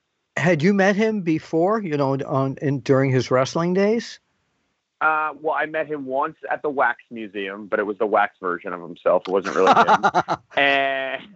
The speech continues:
Speaker 2: and, and I met him once also at the Route eighteen Mall, uh, East Brunswick Mall on Route eighteen. When I was a kid, he did an autograph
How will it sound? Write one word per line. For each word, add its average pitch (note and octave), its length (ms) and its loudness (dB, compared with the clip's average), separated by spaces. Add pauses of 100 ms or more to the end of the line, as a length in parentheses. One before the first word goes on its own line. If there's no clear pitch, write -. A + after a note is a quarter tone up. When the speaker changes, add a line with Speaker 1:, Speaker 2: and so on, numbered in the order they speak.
(680)
Speaker 2:
and, C#3 260 -8 (420)
and D#3+ 120 -2
I D3+ 120 0
met D3+ 200 -2
him D3 160 -2
once D3 280 -6
also C#3 500 0
at B2 160 -6
the C3 100 -2
Route B2+ 460 -4
eighteen D3 680 -6 (480)
Mall, C#3 420 4
uh, B2 340 6
East E3 260 -10
Brunswick D#3+ 320 -4
Mall C#3+ 260 -4
on B2+ 100 -4
Route C3 180 -6
eighteen. C3 560 -6
When A#2 140 -2
I A2+ 80 2
was A2 160 -4
a A2 40 -4
kid, B2+ 360 -2
he A#2 100 -6
did A2 140 -4
an A2 80 -4
autograph G#2+ 420 2